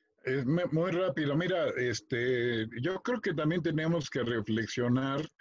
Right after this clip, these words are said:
acerca de algunos organismos internacionales que, si bien tienen una misión interesante, importante de defensa de la libertad de expresión,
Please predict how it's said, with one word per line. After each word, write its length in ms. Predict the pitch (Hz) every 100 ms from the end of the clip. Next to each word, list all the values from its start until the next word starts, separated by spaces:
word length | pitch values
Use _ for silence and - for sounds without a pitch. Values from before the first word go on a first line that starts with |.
| - - - - -
acerca 460 | 123 139 151 151
de 100 | 131
algunos 420 | 113 110 131 135 120
organismos 720 | 113 110 110 123 113 117 -
internacionales 1040 | 92 95 101 98 - 110 110 117 123 127
que, 160 | - 107
si 220 | - 107
bien 420 | 110 139 151 156 - _ _ _ _ _ _ _
tienen 560 | 135 139 147 147 143 135
una 600 | 139 139 139 135 117 107
misión 640 | 107 104 - 131 131 131
interesante, 760 | 120 110 110 107 - 120 127 117
importante 760 | 107 107 101 117 120 117 117
de 220 | 104 95
defensa 460 | 92 92 110 113 131
de 80 | 123
la 120 | 98
libertad 420 | 98 95 95 110
de 100 | 113
expresión, 580 | 110 - 127 - 117 120